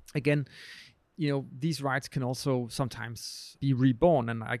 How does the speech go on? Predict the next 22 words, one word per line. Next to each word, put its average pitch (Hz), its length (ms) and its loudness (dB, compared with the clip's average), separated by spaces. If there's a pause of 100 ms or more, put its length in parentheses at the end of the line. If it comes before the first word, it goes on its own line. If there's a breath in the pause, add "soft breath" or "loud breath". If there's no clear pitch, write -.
(120)
I - 40 -2
can - 160 -4
give 135 180 -4
you 135 60 0
a 123 40 -2
fun 123 200 -4
example. 120 520 -4 (480 loud breath)
Uh, 123 200 2
we're, 135 280 6
we're 143 100 4
building 170 280 6
a 147 40 6
new 131 140 4
hotel, 110 480 -6 (240)
um, 110 460 -6 (180)
which 120 300 -4
will 117 100 -2
open 117 320 -2
in, 117 320 -6
in, 117 320 -6
um, 120 280 -10 (200)
in, 117 260 -8